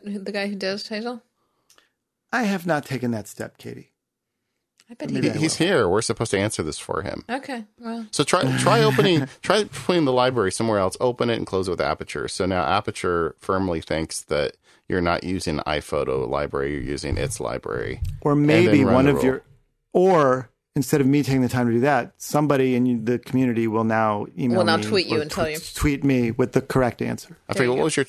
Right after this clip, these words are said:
Speaker 3: what was your Twitter handle again? Is it
Speaker 2: David Wayne?
Speaker 3: Yeah, that's easy enough.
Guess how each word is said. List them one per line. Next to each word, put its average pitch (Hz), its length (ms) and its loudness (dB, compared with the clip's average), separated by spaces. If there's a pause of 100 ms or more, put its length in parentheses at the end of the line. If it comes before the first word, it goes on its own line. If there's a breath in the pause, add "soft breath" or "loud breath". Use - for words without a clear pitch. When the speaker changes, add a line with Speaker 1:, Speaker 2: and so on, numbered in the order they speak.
Speaker 3:
what 127 160 0
was - 120 -2
your 131 80 0
Twitter 127 280 -2
handle 120 280 -2
again? 117 260 -4
Is 95 100 -4
it - 120 -6 (160)
Speaker 2:
David 117 360 2
Wayne? 107 260 0 (180)
Speaker 3:
Yeah, 92 100 0
that's 90 280 -4
easy 67 240 -6
enough. 69 340 -4